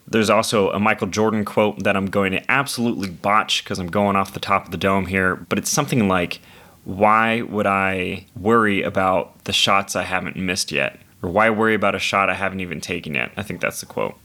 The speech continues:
And essentially what he is saying is, "I'm not gonna predetermine the results of what I'm going to do." And removing the doubt from the situation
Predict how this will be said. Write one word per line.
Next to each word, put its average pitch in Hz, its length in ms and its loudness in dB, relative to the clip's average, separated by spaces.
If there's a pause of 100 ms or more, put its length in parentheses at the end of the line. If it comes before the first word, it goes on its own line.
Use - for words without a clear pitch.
And 107 120 4
essentially 104 680 2
what 98 380 2
he 92 360 -2
is 90 200 -2
saying 104 560 0
is, 85 440 -6 (540)
"I'm 113 200 6
not 113 160 2
gonna 104 120 0
predetermine 110 760 0
the 90 100 0
results 95 560 0
of 92 400 -2
what 98 240 2
I'm 92 120 2
going 90 240 0
to - 120 -8
do." 85 340 -2 (240)
And 90 400 0
removing 113 640 6
the 101 120 2
doubt 107 600 2
from 120 320 -2
the 113 60 -2
situation 104 1000 0